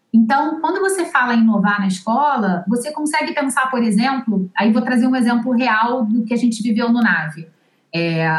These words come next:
a gente tinha um problema enorme no refeitório, porque era um refeitório pequeno e a fila era muito grande, os alunos tinham muita dificuldade de conseguir fazer a sua refeição e voltar pra aula em tempo. Então, isso era um problema muito sério na escola e a gente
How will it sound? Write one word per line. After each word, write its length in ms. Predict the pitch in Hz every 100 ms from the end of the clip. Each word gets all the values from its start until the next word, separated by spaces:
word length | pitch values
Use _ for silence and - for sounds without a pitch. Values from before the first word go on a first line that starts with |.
| 160 - -
a 60 |
gente 240 | 202 247 233
tinha 200 | 226 302
um 60 | 320
problema 320 | 269 277 294
enorme 500 | 330 277 311 302 311
no 120 | 285
refeitório, 720 | 285 302 320 - 254 233 262
porque 140 | 240 277
era 140 | 262
um 40 | 254
refeitório 600 | 262 269 - 233 226 226
pequeno 680 | 247 - 214 226 254 277 - _ _ _
e 300 | 247 247 247
a 80 | 247
fila 380 | 247 - 254 247
era 120 | 254
muito 280 | 247 240 254
grande, 400 | 262 240 262 226
os 100 | 233
alunos 320 | 226 233 240
tinham 180 | 254 240
muita 200 | 254 269
dificuldade 640 | - 233 254 233 233 214
de 60 | 240
conseguir 500 | 240 226 208 214 185
fazer 340 | - 220 196
a 60 | 226
sua 160 | -
refeição 640 | 226 240 240 233 233 233 247
e 60 |
voltar 380 | 233 240 240 226
pra 260 | - 226 226
aula 140 | 175
em 100 | 247
tempo. 600 | 277 233 196 170 - 160 - _ _ _ _ _ -
Então, 300 | 226 294 330
isso 240 | 359 359
era 120 | 330
um 60 | 320
problema 400 | 302 233 254 254
muito 260 | 233 240 233
sério 280 | 247 220
na 80 | 254
escola 500 | 302 - 277 285 311 330
e 60 |
a 40 | 359
gente 260 | 339 -